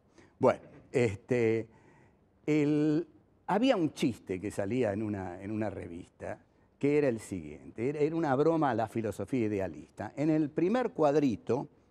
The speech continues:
de la historietita salía un filósofo y había un florero dibujado en, en el aire. Y el filósofo decía, "Todo esto es muy sencillo. Ese florero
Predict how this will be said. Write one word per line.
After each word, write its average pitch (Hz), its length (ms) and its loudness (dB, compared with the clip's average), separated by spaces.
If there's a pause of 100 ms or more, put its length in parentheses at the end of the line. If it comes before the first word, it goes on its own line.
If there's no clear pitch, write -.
(320)
de 98 140 0
la 92 80 -2
historietita 123 880 -2 (320)
salía 160 460 2
un 147 100 2
filósofo 156 800 0 (160)
y 139 240 -6
había 120 300 0
un 127 80 -4
florero 107 760 0 (440)
dibujado 113 640 0
en, 123 160 -4 (120)
en 285 100 2
el 117 120 2
aire. - 380 -6 (520)
Y 180 80 2
el 175 80 2
filósofo 185 560 0
decía, 110 400 -4
"Todo 165 340 4
esto 156 380 2
es 123 340 -4 (140)
muy 143 320 4
sencillo. 110 600 -2 (460)
Ese 107 280 -2
florero 113 720 4